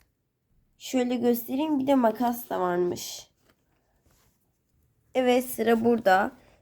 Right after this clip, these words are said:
Burada da, e, neydi şey, benim yaptığım fotokopileri koyuyorum. Burada İngilizce defterim. Daha sonra Türkçe defterim. Fen defterim ve sosyal defterim.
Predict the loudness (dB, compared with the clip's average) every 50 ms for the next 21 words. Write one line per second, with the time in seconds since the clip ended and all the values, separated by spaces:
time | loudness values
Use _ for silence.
0 | _ -2 0 0 2 2 2 2 4 4 4 4 2 0 0 0 2 4 4 4
1 | 4 2 2 2 2 2 0 2 0 0 0 0 0 2 2 2 4 4 4 4
2 | 4 4 2 -2 -4 -4 -4 -2 -2 -4 -6 -6 -4 -6 -6 -6 -6 -6 -2 -2
3 | -2 -2 -2 -2 0 0 0 2 2 2 0 0 2 2 2 2 0 -2 -6 -8
4 | _ _ _ _ _ _ _ _ _ _ _ _ _ _ _ _ _ _ -6 0
5 | 4 4 4 4 4 2 2 4 4 4 4 4 4 4 2 2 0 0 0 4
6 | 4 4 4 2 0 -8 -8 -4 -4 -2 2 4 4 4 4 2 0 -4 -10 _
7 | _ _ _ _ _ _ _ -2 0 0 2 2 2 2 4 4 4 2 2 -2
8 | -4 -4 -4 -6 -4 0 4 4 4 4 2 -2 -4 -2 0 2 2 2 2 0
9 | -2 -4 -10 _ _ _ _ _ _ _ -4 0 2 4 4 4 6 6 6 6
10 | 4 0 -2 0 2 2 2 2 2 0 0 -2 -2 0 0 0 0 0 0 2
11 | 4 4 4 4 4 2 0 0 0 -6 -10 -6 -6 -2 0 0 0 0